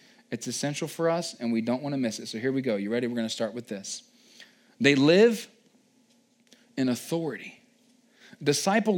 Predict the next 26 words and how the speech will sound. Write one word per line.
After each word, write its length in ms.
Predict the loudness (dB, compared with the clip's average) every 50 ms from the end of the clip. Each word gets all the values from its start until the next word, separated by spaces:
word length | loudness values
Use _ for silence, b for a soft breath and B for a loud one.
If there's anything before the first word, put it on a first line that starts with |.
| 4 4
lives 520 | 6 8 8 8 6 4 0 -6 -8 -10 b b b b b b b b
in 160 | -2 0 0 0
authority. 640 | -2 -2 -2 0 0 2 0 0 -2 -4 -8 -12 -16 b b b b b b
And 120 | -2 2 2
I've 160 | 4 4 4
already 160 | 4 4 4
talked 260 | 4 4 2 2 2
about 240 | 2 0 0 0 0
this 160 | -2 -4 -2
a 60 | 0
little 320 | 0 2 2 2 2 0 0
bit. 340 | 0 -2 -4 -4 -6 -12 b b b b b
So 340 | -6 2 4 6 6 6 6
often 480 | 4 0 0 -2 0 0 0 0 2
we 140 | 2 0 0
doubt 640 | 0 -4 -2 0 2 2 4 2 0 0 -2 -10 -18 -20 _ _ 0
our 220 | 2 2 4 2
abilities 800 | 0 2 2 2 2 2 0 -4 -8 -10 -12 -14 -12 -12 -12 -14 -16 _ _ _ _ _ -4
in 140 | -4 -4 -4
him. 320 | -6 -10 -12 -12 -16 -18 _ _ _ _ _ _ _ _ _ _ _ _ _ _ _ b b b b b b
We 160 | 6 6 6
doubt 400 | 6 6 4 6 6 6 4 4
our 160 | 4 0 0
son 420 | 2 0 2 4 4 4 4 4 2
and 220 | 2 0 2 4
daughtership 680 | 4 4 4 4 2 2 0 -2 -2 -2 -4 -4 -6